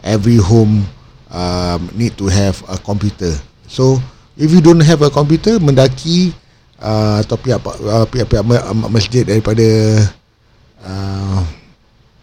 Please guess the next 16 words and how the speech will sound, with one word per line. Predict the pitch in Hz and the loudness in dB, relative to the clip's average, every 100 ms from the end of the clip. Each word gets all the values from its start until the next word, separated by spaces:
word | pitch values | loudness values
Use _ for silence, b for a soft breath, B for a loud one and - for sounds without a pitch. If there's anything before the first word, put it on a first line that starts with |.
| _ _ - 120 - | _ _ -20 -16 -10
apa, | 98 - 117 117 101 95 | -10 -4 2 2 2 2
your | 101 101 98 98 98 | 2 2 2 0 2
neighborhood | 110 120 123 175 - | 2 4 4 2 -2
will | 98 110 104 98 | -2 2 2 2
provide | 101 98 110 98 | -2 0 2 0
you | 107 117 113 98 | 4 4 6 4
with | 101 95 - - | 4 2 -2 -10
a | 95 | -6
computer. | - 101 107 - 87 82 80 | -2 0 0 0 -2 0 0
You | 98 | 2
need | 113 120 101 | 4 2 -2
to | |
apply. | 87 - 92 80 - b b b | -4 -4 -4 -4 -6 b b b
Because | _ 123 117 101 | _ -2 0 4
they | 104 | 4
want | 117 | 4